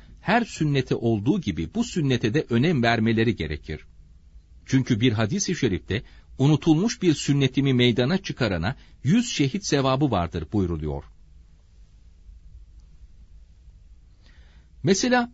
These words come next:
Maun suresini birinci rekatta, Kevser suresini ikinci veya Kafirun suresini birinci rekatta, Nasr suresini ikinci rekatta okuyan imam, bu sünneti yerine getirmiş olur.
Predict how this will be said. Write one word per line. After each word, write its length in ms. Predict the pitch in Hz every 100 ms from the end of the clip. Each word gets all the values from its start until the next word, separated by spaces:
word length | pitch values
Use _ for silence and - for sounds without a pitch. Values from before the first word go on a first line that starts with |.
| - -
Maun 560 | 185 123 202 233 202 135
suresini 720 | - 135 123 123 - 123 98
birinci 360 | 127 139 123 143
rekatta, 560 | 101 - 71 - 151 - - - - -
Kevser 440 | - 151 151 208 202
suresini 540 | - 139 135 127 131
ikinci 720 | 131 120 131 120 127 156 95
veya 320 | 110 113 117 - - - -
Kafirun 500 | 117 117 226 214 135
suresini 680 | - 127 123 - 117 90
birinci 380 | 117 120 110 156
rekatta, 600 | 131 - 117 - 107 92 - - -
Nasr 440 | 139 220 - -
suresini 560 | - 135 127 117 123 110
ikinci 380 | 95 123 107 196
rekatta 440 | 147 131 113 -
okuyan 480 | - 104 107 95 92
imam, 360 | - 92 80 185 - - - -
bu 160 | 117 226
sünneti 420 | - 180 151 143
yerine 360 | 151 131 127 131
getirmiş 520 | 101 - 90 80 -
olur. 200 | 76 71